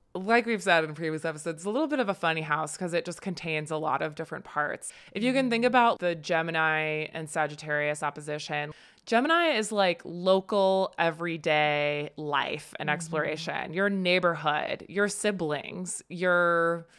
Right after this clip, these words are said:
Speaker 1: the little world that's around you, um, which is why I think they're actually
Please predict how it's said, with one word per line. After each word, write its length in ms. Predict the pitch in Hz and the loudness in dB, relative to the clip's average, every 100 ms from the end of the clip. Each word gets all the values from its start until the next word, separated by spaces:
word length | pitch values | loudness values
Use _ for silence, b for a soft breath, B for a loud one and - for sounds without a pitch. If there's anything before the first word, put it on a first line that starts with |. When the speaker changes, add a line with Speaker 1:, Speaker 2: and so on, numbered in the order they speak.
| b b b b | b b b b
Speaker 1:
the 120 | 214 | 2
little 280 | 214 214 214 | 4 4 4
world 340 | 185 180 175 | 4 6 4
that's 160 | 165 165 | 2 0
around 560 | 170 160 151 147 151 147 | 2 4 4 2 -2 -6
you, 460 | 151 131 - 165 - | -4 -2 -2 -2 0
um, 300 | 160 156 165 | 2 2 2
which 100 | 208 | 0
is 140 | 247 | 2
why 240 | 247 269 269 | 6 6 4
I 40 | |
think 260 | 240 196 185 | 0 -2 2
they're 120 | 175 | 4
actually 680 | 165 - 180 165 160 156 | 4 2 -4 0 0 -2